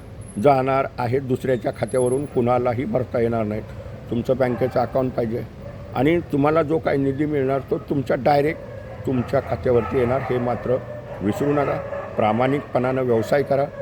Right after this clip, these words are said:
मराठी रिक्षावाला कुठल्याही पद्धतीत एका क्लिकवरती, एका अजेंड्यावरती हा येणारच आहे.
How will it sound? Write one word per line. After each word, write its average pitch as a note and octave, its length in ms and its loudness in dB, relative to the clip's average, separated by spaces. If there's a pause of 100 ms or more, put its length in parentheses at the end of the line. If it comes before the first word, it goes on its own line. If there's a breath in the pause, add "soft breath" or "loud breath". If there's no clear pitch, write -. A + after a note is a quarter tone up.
(200)
मराठी C3 560 4
रिक्षावाला B2+ 640 0
कुठल्याही C#3+ 760 2
पद्धतीत B2+ 500 2 (640)
एका C#3+ 280 4
क्लिकवरती, C#3 680 0 (280)
एका C3 480 -2
अजेंड्यावरती B2+ 760 4
हा B2+ 180 0
येणारच C3+ 480 2
आहे. C#3 200 0